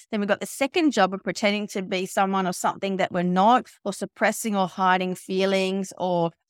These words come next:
thoughts that would be inconvenient in the systems in which we work. That's a whole second job.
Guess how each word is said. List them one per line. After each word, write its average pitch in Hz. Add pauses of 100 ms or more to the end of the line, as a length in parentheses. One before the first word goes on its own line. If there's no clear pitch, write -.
thoughts 190
that 180
would 180
be 175
inconvenient 185
in 190
the 180
systems 202
in 196
which 190
we 196
work. 175
That's 233
a 202
whole 190
second 175
job. 202